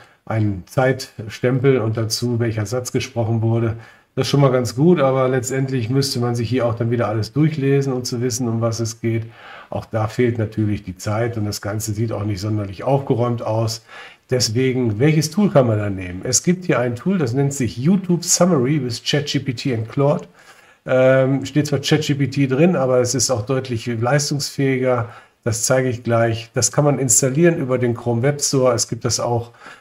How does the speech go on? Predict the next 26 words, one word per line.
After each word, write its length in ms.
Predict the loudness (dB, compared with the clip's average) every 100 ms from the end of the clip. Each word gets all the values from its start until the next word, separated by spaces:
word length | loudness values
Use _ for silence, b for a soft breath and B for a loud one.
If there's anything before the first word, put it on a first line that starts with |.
| _
über, 1080 | 0 2 4 4 4 2 2 2 2 2 2
äh, 40 | 0
Apple, 520 | 2 6 6 4 2 -10 -8
äh, 140 | -6 -4
gibt's 280 | -4 -4
das 160 | -4 -4
auch 200 | -2 -2
zu 120 | -2
laden 500 | 0 2 2 -2 -4
in 140 | -4 -2
Safari. 800 | -2 -2 0 2 2 0 -2 B B B B _
Und, 320 | -2 0 0
äh, 160 | 0 2
wenn 100 | 2
man 140 | 4
das 160 | 2 0
gemacht 400 | -2 0 -2 2
hat, 260 | 2 0 -4 -12
sieht 340 | -6 -2 0
dann 160 | 0 0
auf 160 | 0 -2
einmal, 720 | -2 0 2 2 2 0 -2 -6
äh, 440 | -4 -2 0 0 -2 -6 -6
die 100 | -2
Seite 380 | 0 0 -2 -4
von 380 | -2 0 0